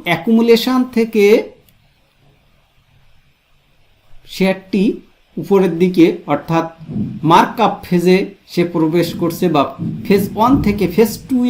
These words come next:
এর যখন ট্রানজিশন, সেই মুহূর্তেই শেয়ারটাতে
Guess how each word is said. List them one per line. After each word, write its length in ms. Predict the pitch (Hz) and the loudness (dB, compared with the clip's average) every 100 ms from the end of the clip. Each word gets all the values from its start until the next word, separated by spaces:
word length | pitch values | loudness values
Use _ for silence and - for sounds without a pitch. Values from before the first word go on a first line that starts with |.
| 233 | 4
এর 80 | 180 170 | 4 -2
যখন 220 | 185 196 196 | -2 -2 -2
ট্রানজিশন, 580 | 185 160 160 202 - 113 - - _ _ _ _ | 2 2 2 -2 -4 -4 -6 -12 _ _ _ _
সেই 380 | - - 247 262 226 | -12 0 2 4 4
মুহূর্তেই 560 | 202 214 - - 269 311 - - | 4 2 0 -4 0 0 0 -2
শেয়ারটাতে 580 | 185 175 - 175 196 | 0 0 -2 -4 0